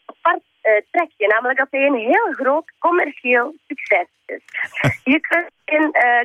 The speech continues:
Speaker 1: Cairo sandwich Sisi mix bestellen, een, eh, nieuw soort broodje. Je kunt ook Sisi cupcakes vinden, Sisi chocolade, Sisi handkettingen en voor de vrouwen heel speciaal ook Sisi pyjama's.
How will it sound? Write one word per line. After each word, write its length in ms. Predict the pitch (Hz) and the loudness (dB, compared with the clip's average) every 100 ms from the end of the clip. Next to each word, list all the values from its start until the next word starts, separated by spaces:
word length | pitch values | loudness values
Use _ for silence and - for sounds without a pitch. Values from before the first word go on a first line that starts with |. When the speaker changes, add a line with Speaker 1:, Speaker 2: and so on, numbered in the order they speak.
| - | 0
Speaker 1:
Cairo 600 | 262 226 208 196 190 185 _ - | 0 2 0 -2 -4 -6 _ -18
sandwich 640 | - - 339 311 269 285 _ - _ - | -6 0 0 0 -4 -6 _ -20 _ 0
Sisi 320 | 330 311 285 | 0 2 0
mix 240 | 220 233 _ - | 2 2 _ -18
bestellen, 540 | 269 - 277 392 466 | -6 0 2 0 0
een, 260 | 226 220 220 | -2 -2 2
eh, 360 | 208 208 208 220 | 4 4 2 -2
nieuw 220 | 233 254 233 | -4 -4 -6
soort 380 | - 220 202 - _ - | 0 2 2 -2 _ -8
broodje. 500 | - 208 233 - 415 - - - - - | 0 2 2 0 0 0 -12 -12 -12 -10
Je 120 | - 285 | -4 0
kunt 240 | 349 330 | 2 2
ook 160 | 339 - - | 0 -4 -2
Sisi 300 | 339 - 302 | -2 0 -2
cupcakes 560 | 349 381 - 311 311 - | -2 -2 0 0 0 -2
vinden, 400 | 294 302 311 285 - | 0 0 0 -2 0
Sisi 300 | 320 320 277 | -2 0 -4
chocolade, 800 | - 285 254 254 254 262 254 247 466 - | -2 0 2 4 2 0 -2 -4 -8 -20
Sisi 460 | _ 320 349 - 277 | _ 0 0 2 0
handkettingen 920 | 208 233 262 _ 196 196 208 226 330 - 554 - | 2 0 -2 _ -2 0 0 2 0 -4 -18 -4
en 300 | 285 359 302 | 0 0 -2
voor 140 | 254 262 | -4 -6
de 120 | 226 | -6
vrouwen 440 | - 226 269 233 196 | 0 2 2 2 0
heel 220 | 202 208 _ | 0 -2 _
speciaal 640 | 196 _ 185 190 220 262 - - | -18 _ 0 2 0 -4 -14 -12
ook 160 | - 269 | -6 -6
Sisi 640 | - 320 330 - 302 294 - | -2 2 2 2 2 2 2
pyjama's. 600 | 285 285 190 175 175 180 | 4 4 4 0 0 -2